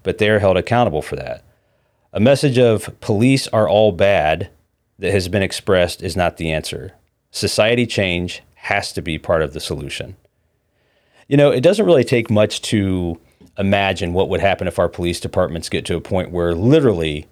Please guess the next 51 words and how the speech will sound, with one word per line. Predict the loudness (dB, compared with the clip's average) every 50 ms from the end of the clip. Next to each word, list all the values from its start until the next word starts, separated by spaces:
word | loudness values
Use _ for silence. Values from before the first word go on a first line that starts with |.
| _ _ _
no | -14 -8 -4 0 0 2
one | 2 0 0
is | -2 -2 -2
willing | -2 -2 -2 -2
to | -4 -6
do | -6 -4 -4
the | -4 -4
job. | -2 0 0 0 0 -2 -2
And | 0 0
I, | 0 0 0 -2
I | -2 0 2
might | 2 2 2
have | 2 2
mentioned | 2 0 0 -2
this | -2 -4
before | -6 -8 -6 -4 -2 -2
in | -2 0
past | 0 -2 -2 -2 -2
pod-, | -2 -2 -2 -2 -6 -10 -10
in | -6
another | -4 -2 0 0 0 0 -2
podcast, | -2 -2 -2 -2 -2 -2 -2 0 -2 -2 -6 -10 _ -20 -20 -20 _ _ _ _ -4
um, | -2 -2 -2 -2
episode, | -4 -6 -6 -6 -4 -4 -4 -2 0
but | 0 0 0 -2 -6 -14 -20 _ _ _ _ _ _ _ _ _ _ _ _ _ _ _ _ -4
even | 0 2 2 0
some | 2 2 0 2
of | 2
these | 2 0 0
sign-on | 0 0 0 2 2 2 2 2 2
bonuses, | 2 2 2 2 0 0 -2 -2 -2 0 -2
which | -2 -2 -2 -4
are |
kinda | -2 0 0 0 0 0
crazy | -2 -4 -2 -2 0 0 -2 -4
sign-on | -4 -2 -2 0 0 0 0 2
bonuses | 2 2 2 0 0 0 -2 -2 -2
with, | -2 -4 -6 -6 -10 _
with, | -16 -16 -14 -12 -10
that | -10 -8 -4
some | -2 0 0
of |
these | 0 -2 -4
departments | -6 -4 -2 -2 -2 -2 -6 -8
are | -8
throwing | -4 -4 -2 -2 0 0
out, | 0 0 0 -2 -4 _
even | -10 -4 -2 0 2
the | 2
sign-on | 2 4 4 4 4 4 4 2
bonuses | 2 2 2 0 0 0 2 2 2 0 -2